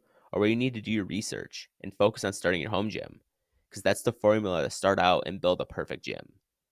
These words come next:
Focus on these few things and you won't regret your build.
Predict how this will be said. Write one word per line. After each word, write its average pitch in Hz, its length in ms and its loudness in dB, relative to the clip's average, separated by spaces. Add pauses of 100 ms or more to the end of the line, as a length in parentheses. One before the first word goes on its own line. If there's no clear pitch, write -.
(320)
Focus 135 320 6
on 107 100 2
these 110 180 0
few 123 140 0
things 104 540 -4 (100)
and 107 100 -6
you 98 60 0
won't 110 180 2
regret 110 300 2
your 90 140 -2
build. 60 340 -4